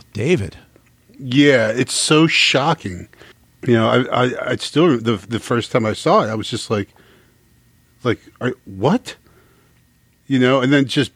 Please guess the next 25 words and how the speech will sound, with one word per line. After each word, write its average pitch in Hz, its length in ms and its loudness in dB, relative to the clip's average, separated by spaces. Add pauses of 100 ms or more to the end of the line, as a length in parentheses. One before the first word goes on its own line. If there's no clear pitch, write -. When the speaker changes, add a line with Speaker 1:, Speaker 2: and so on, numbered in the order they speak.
(100)
Speaker 2:
boom, 135 380 4
just 107 340 -8
end 127 260 2
the 123 160 2
episode 117 500 -2
there. 92 520 -2 (840)
It's, 107 580 -4
uh, 104 320 0 (640)
wow. 98 380 0
It's, - 200 -14
it's, 110 280 -12
it's, - 360 -12 (920)
uh, 151 180 -2
yeah. 165 220 2
And 160 500 0
so, 156 280 2 (500)
you 180 80 -6
know, - 140 -6
and, 190 260 -4
and 151 140 0
I'm 165 100 4
like, 160 400 0 (680)
I - 40 -20
think, 196 160 -8
like, 175 180 -2